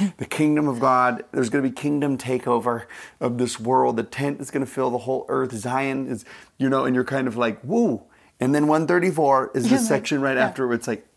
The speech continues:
Speaker 1: "In the meantime."
Speaker 2: Yeah. "What should we do until then?"
Speaker 1: In the meantime, um, listen to your government leaders.
Speaker 2: <laughs>
Speaker 1: <laughs> Don't, right? This is what, it's kind of a
Speaker 2: Yes.
Speaker 1: section about
Speaker 2: Yeah.
Speaker 1: in the meantime.
Speaker 2: And I love that he's like, "Practice.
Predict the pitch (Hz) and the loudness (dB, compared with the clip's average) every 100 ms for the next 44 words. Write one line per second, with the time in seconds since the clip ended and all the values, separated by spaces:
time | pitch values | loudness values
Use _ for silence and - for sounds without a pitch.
0 | - 185 220 196 123 107 104 110 170 214 | 0 2 4 2 2 0 -4 -4 -2 -2
1 | - 269 - 294 311 294 269 233 226 202 | 0 -4 -2 -2 0 0 0 0 -2 -2
2 | 190 170 - 143 180 175 151 139 151 160 | -6 -8 -6 -2 0 0 0 0 -2 -6
3 | _ _ - 131 120 113 - _ _ _ | _ _ -6 0 0 0 -4 _ _ _
4 | _ _ _ _ _ _ _ _ - 135 | _ _ _ _ _ _ _ _ -6 -4
5 | 135 147 143 151 143 143 160 156 _ _ | -2 -2 0 0 0 0 -2 -6 _ _
6 | - 120 113 113 - 98 95 104 - 240 | -4 0 2 2 0 -2 -2 -4 0 0
7 | - - 165 - - 110 123 127 151 - | 2 2 0 -2 -6 0 4 4 4 -2
8 | - - - 135 139 151 - - 143 151 | -4 -6 -2 2 4 4 -4 -6 2 4
9 | 185 170 143 156 139 156 269 165 - 165 | 4 0 4 4 4 2 2 2 2 0
10 | - 135 - 135 123 117 104 98 - _ | 0 -2 -2 -2 2 2 2 -2 -10 _
11 | 147 147 156 160 135 120 127 110 107 302 | 2 2 4 2 2 2 0 0 2 4
12 | 359 359 370 415 453 392 403 359 - - | 4 6 4 4 0 -2 2 0 0 -2
13 | 285 277 - - - | -2 -2 -4 -6 -8